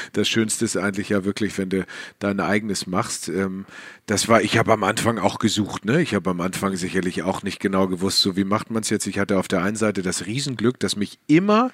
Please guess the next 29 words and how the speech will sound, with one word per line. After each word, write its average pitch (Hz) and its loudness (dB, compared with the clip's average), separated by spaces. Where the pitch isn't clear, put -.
jeder, 123 2
äh, 123 6
hat 117 -2
machen 127 2
lassen. - -6
Auf 113 0
der 127 6
anderen 143 2
Seite 131 6
hätte 123 2
ich 104 -4
sicherlich 139 2
auch 101 -4
gerne 135 2
mal 110 4
im 110 -2
Nachhinein 113 0
jemanden 110 -2
gehabt, 104 -2
der 104 0
wirklich, 110 -4
äh, 95 0
mich 104 -6
genommen 113 -2
hätte, 117 0
gesagt, 104 -2
„So, 104 0
pass - -4
auf, 101 2